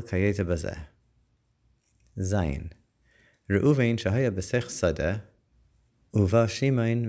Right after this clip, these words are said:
וערער עליו. ואמר ראובן, "שדה זו מלוי כניסיה, ואכלתי עושה שני חזקה." אמר לשמעון, "והלא שטר זה מקוים בידי שאני לקחתיה מלוי,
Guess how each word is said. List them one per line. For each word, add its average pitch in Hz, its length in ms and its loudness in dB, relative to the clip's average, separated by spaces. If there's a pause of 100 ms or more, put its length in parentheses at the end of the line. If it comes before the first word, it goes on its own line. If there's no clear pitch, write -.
וערער 110 640 0
עליו. 82 340 -2 (880)
ואמר 110 400 2 (100)
ראובן, 101 460 0 (540)
"שדה 127 480 0
זו 113 220 2 (460)
מלוי 117 920 2 (100)
כניסיה, 98 800 -2 (880)
ואכלתי 101 680 0 (140)
עושה 110 300 0
שני 110 300 -2
חזקה." 85 500 -4 (1200)
אמר 123 200 4
לשמעון, 107 640 0 (640)
"והלא 107 420 2
שטר 117 340 2
זה 113 180 -2
מקוים 104 520 -2
בידי 98 460 0
שאני 110 460 -2
לקחתיה 113 580 -2
מלוי, 92 720 -2